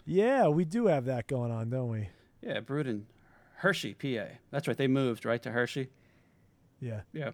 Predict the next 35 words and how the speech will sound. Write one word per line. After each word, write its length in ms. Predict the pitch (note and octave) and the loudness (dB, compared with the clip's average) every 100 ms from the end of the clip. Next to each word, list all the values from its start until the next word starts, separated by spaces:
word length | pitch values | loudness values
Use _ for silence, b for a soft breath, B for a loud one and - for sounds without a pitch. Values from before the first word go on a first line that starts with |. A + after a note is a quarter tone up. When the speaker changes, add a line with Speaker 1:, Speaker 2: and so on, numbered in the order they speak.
| C#3+ | -10
Speaker 2:
not 160 | B2+ - | -8 0
long 200 | A#2+ A#2+ | 0 0
ago. 220 | A#2+ C3 _ _ | -4 -8 _ _
A 40 | |
couple 240 | - C3 C#3 | -8 -4 0
years, 260 | C#3 D3 - _ - | -2 -2 -12 _ -2
five 200 | C3 B2+ | -2 0
years 180 | D3 | -2
ago. 180 | C#3+ D3+ C#3+ | -2 -4 -2
Speaker 1:
Went 160 | C3 | -4
to 60 | B2+ | -2
that 180 | A#2 - | -4 -2
company 400 | D3 D#3 D3+ B2 | -2 2 0 0
town. 280 | - A#2 | -4 -6
Speaker 2:
Ten 160 | A2+ B2+ | 0 2
years 200 | C#3+ C3+ | 4 2
ago, 260 | C#3 D3 C#3 | 4 4 6
whatever. 380 | B2+ B2 A#2+ B2+ _ _ _ b b b b b b b b b b | 6 6 6 0 _ _ _ b b b b b b b b b b
Hey, 380 | - A3+ C#3 A2+ | 6 8 8 6
I've 160 | C#3+ D#3+ | 2 6
got 140 | A#3+ | 10
a 400 | A3 F3 D3 D#2+ - | 12 10 8 -6 -12
Speaker 1:
Forty-seven 760 | - F#3 G#3+ G#3 - G#3 G3 G3 | 4 10 12 12 12 12 12 12
eons 520 | F#3+ G3+ F#3+ F#3 F#3 | 12 12 10 10 8
Speaker 2:
<laughs> 20 | F#3 | 6
Speaker 1:
ago. 920 | F3 - F3 E3+ D#3+ C#3+ C3 A#2+ G#2+ | 10 12 12 12 10 10 8 6 6
Speaker 2:
Do 60 | E3+ | 8
you 60 | |
have 260 | E3+ F3 E3+ | 12 12 10
any 260 | E3+ E3 D#3+ | 8 8 8
final 280 | D#3+ D3+ D3 | 8 6 8
thoughts 300 | D3+ D3 D3 | 8 6 2
on 60 | |
your 80 | C#3 | -2
Peroni? 320 | - C#3+ F3+ | 0 0 0